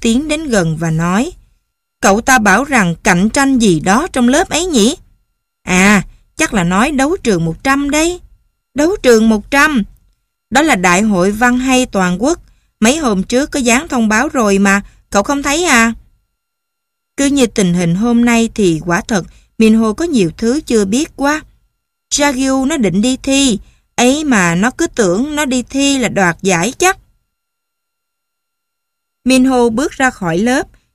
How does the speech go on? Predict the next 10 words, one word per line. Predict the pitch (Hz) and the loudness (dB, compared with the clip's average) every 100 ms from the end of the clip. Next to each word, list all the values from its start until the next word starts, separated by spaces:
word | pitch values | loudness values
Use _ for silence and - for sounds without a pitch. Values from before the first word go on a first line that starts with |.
| - | -8
trước | 311 - | -6 -2
dãy | 220 175 | -2 0
nhà, | 247 240 196 165 - _ _ | 2 2 0 -2 -6 _ _
bọn | 208 202 | 0 0
trẻ | - 208 | 0 -2
đang | 233 277 | -2 -4
túm | - 269 359 | -4 -6 -4
tụm | - 185 175 | -4 -2 -2
thành | 214 170 | -4 -4
vòng | 180 165 | -4 -4